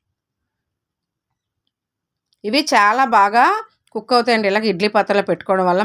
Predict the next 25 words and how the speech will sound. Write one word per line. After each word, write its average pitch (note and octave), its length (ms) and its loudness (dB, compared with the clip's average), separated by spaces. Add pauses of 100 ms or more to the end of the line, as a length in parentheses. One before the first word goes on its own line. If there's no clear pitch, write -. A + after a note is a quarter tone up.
మామూలుగా G3+ 480 0
కన్నా G3 180 0 (100)
ఇలా G#3 100 0 (100)
చేసుకున్నాం F#3+ 380 -2
అనుకోండి, F3+ 320 -2 (100)
చాలా F#3 180 2 (100)
చాలా G3 180 0 (100)
బాగుంటాయి, F3+ 560 -2 (460)
పాడవకుండా C4+ 580 2
కూడా G#3+ 140 0 (100)
ఉంటాయన్నమాట. E3 500 0 (600)
ఇప్పుడు C4+ 220 -2 (120)
ఈ - 100 0
ఫ్రెంచ్ G3 260 -2
ఫ్రైస్ A#3+ 300 0
అన్ని A#3 200 0
ప్లేట్లో G#3 360 -2
కొద్దిసేపు G3+ 640 -2
చల్లారి F3 340 0
పెట్టుకున్న F#3 340 -4
తర్వాత E3 240 0 (460)
ఇవన్నీ A#3+ 380 0
ఒక A#3 200 -4
గిన్నెలోకి G3+ 400 -2
వేసుకోవాలి. D#3+ 600 -2